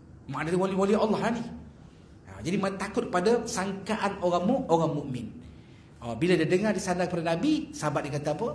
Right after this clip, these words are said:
Sahabat dia kata, "Betul, Osman, aku ketika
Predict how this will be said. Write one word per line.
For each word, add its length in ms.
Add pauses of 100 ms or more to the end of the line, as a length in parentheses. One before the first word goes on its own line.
(280)
Sahabat 320
dia 160
kata, 240
"Betul, 320
Osman, 480 (240)
aku 480
ketika 240